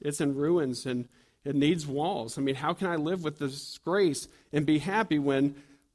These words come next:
all their remains are unprotected by a wall?" And the king's like, "That's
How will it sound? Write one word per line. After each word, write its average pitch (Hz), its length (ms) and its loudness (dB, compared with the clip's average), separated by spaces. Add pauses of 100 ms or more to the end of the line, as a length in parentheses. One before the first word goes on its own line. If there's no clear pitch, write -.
(140)
all 175 220 2
their 190 160 4
remains 180 440 4
are 156 120 0
unprotected 180 680 -2
by 165 160 4
a 160 80 2
wall?" 175 480 -4 (120)
And 185 80 0
the 185 60 2
king's 208 240 2
like, 147 240 2
"That's 185 380 6